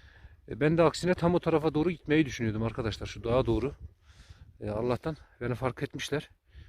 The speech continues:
Bayağı uzaktalar ama ben çok baktım. Hala göremiyorum onları. E, öyle de rica edince tabii ki ben de dedim, "Ne demek yani, karşılaşmalarını ben de istemem." Çünkü yani dağda kimsenin olacağını düşünemezdim. O yüzden köpeklerim daha çıktı.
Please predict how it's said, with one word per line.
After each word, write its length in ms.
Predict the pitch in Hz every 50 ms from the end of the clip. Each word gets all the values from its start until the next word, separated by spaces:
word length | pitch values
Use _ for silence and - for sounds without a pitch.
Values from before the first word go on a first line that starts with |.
| - - - - -
Bayağı 240 | 123 127 139 143 127
uzaktalar 400 | 113 107 110 104 - 135 135 160
ama 220 | 165 156 147 120
ben 80 | 135 131
çok 280 | - - 175 156 -
baktım. 260 | 139 120 - - 165
Hala 240 | 156 156 160 160 147
göremiyorum 500 | 135 131 139 156 151 139 113 104 101 104
onları. 300 | 104 104 104 113 135 170 - _ _ _ _ _ _ - - - - - - - - - _ - 120
E, 60 | 110
öyle 380 | 104 110 123 139 151 151 160 143
de 100 | 156 147
rica 200 | 151 139 151 160
edince 260 | 151 - 175 170 170
tabii 280 | - - 175 165 151 120
ki 120 | 120 107
ben 160 | 113 113 107
de 100 | 113 107
dedim, 180 | 110 117 127 139
"Ne 140 | 156 165 147
demek 240 | 131 110 98 -
yani, 180 | - 107 104 113
karşılaşmalarını 760 | - - 110 101 - - 120 107 - 123 117 120 120 143 156
ben 160 | 156 156 147
de 60 | 120 107
istemem." 380 | 101 - - 113 123 160 160 - - - - - - - - - - - - - -
Çünkü 260 | - - 131 - -
yani 240 | 120 117 117 117 110
dağda 260 | 127 120 120 113 123
kimsenin 340 | - - 127 120 - 127 123
olacağını 440 | 123 123 123 123 117 131 127 131 123
düşünemezdim. 580 | - - - 151 151 147 123 107 101 110 107 110
O 20 |
yüzden 200 | 117 110 117 113
köpeklerim 560 | - - 123 - 123 117 - 131 123 123 120
daha 120 | 117 123 127
çıktı. 340 | - - - - - 151